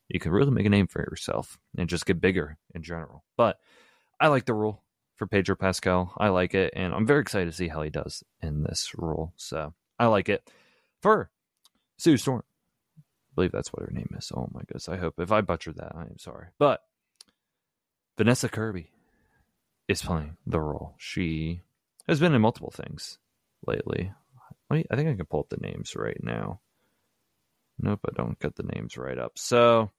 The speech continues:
Vanessa Kirby has been in a lot of things that I've seen lately. Most recently in the Mission Impossible movie, Dead Reckoning Part One. She was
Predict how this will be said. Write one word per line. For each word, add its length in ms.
Vanessa 360
Kirby 500
has 320
been 440
in 320
a 80
lot 180
of 100
things 260
that 160
I've 220
seen 380
lately. 340
Most 320
recently 560
in 260
the 340
Mission 260
Impossible 420
movie, 280
Dead 280
Reckoning 540
Part 240
One. 400
She 280
was 280